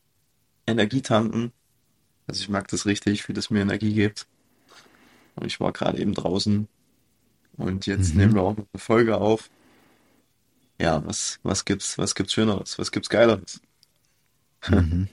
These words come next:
Speaker 1: <laughs> Wie geht's dir,
Speaker 2: Absolut.
Speaker 1: Sebastian? Wie
Speaker 2: <laughs>
Speaker 1: fühlst du dich?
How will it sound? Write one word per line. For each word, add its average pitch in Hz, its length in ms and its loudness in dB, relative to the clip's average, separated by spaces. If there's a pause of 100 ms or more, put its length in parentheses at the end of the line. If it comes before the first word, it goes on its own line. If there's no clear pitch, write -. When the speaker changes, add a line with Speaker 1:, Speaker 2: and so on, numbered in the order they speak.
(120)
Speaker 1:
<laughs> - 200 -20
Wie 117 80 2
geht's 117 300 4
dir, 120 160 6
Speaker 2:
Absolut. 113 180 4
Speaker 1:
Sebastian? 95 560 2 (600)
Wie 107 320 8 (180)
Speaker 2:
<laughs> - 180 -20
Speaker 1:
fühlst 95 460 0 (320)
du 127 160 2
dich? 101 260 4